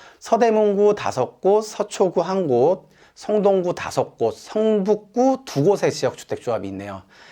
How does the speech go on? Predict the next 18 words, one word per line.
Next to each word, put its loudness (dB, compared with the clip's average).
이곳들 4
중에서 0
마포구에서 2
두 -6
곳, 0
서대문구에서 2
한 -2
곳, 0
성동구에서 2
네 2
곳이 0
지구단위 -2
계획 -4
구역 0
지정을 -6
받았습니다. -10
자, 0
마지막입니다. 2